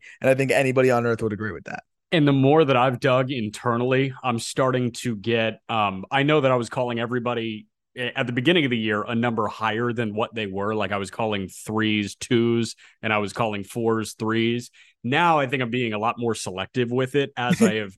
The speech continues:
Speaker 2: dove deep. I went to a silent retreat to try and figure this shit out.
Speaker 1: Yeah.
Speaker 2: And I think that Luis Castillo and Robbie Ray, neither is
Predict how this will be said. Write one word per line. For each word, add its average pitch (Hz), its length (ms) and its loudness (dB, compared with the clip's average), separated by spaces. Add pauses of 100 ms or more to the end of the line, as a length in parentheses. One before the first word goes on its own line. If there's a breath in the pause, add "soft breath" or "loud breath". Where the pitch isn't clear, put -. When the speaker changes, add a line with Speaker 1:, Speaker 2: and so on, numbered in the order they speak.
Speaker 2:
dove 117 380 2
deep. 127 320 -2
I 120 60 4
went 120 180 2
to 117 80 -4
a 107 60 -2
silent 113 400 -4
retreat 104 400 -4
to 92 60 -16
try 117 200 -2
and 98 120 -6
figure 104 180 -4
this 95 160 -6
shit 107 180 -4
out. 101 260 0 (140)
Speaker 1:
Yeah. 120 220 -20
Speaker 2:
And 151 100 -2
I 156 80 2
think 208 280 -2
that 185 100 2
Luis 165 300 4
Castillo 147 420 -2
and 120 120 -4
Robbie 120 260 -2
Ray, 110 200 -6
neither 156 520 0
is 104 120 -2